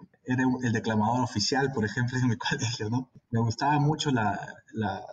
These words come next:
las letras. Pero también me gustaba mucho la biología, el, el funcionamiento de la célula, eso que uno dice, "Yo no veo esto, pero sé que funciona", o sea, me daba curiosidad. Siempre me pregu-, siempre una persona, un niño muy curioso de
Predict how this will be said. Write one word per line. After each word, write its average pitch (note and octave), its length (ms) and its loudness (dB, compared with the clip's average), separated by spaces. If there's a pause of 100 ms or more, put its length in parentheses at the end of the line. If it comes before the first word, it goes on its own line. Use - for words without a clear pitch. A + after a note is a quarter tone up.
(160)
las G#2+ 180 -8
letras. A2 440 -4 (380)
Pero C#3 160 0
también F3 480 4
me D3 120 2
gustaba C#3 360 2
mucho F#3+ 280 4
la D#3 100 2
biología, B2 500 0 (120)
el, A#2+ 240 -2
el A#2+ 100 0
funcionamiento C3 800 2
de B2+ 80 2
la G#2+ 80 0
célula, C3+ 560 2
eso C3 220 -6
que A#2+ 240 -2
uno C3+ 160 2
dice, C3 260 -4 (220)
"Yo C#3+ 140 -2
no D3+ 140 2
veo D#3+ 300 2
esto, E3+ 320 -2
pero B2+ 160 0
sé C#3 200 -2
que D3 260 -8
funciona", D3 880 0
o - 20 -14
sea, - 140 -4
me B2+ 100 4
daba C#3+ 180 2
curiosidad. C3+ 600 0 (440)
Siempre C#3+ 320 0
me C3+ 160 2
pregu-, A#2+ 300 -4
siempre D3 320 0
una C#3+ 180 4
persona, C3 460 0 (140)
un - 400 -4
niño C3+ 180 6
muy C3 140 6
curioso C3 320 -2
de D3+ 180 0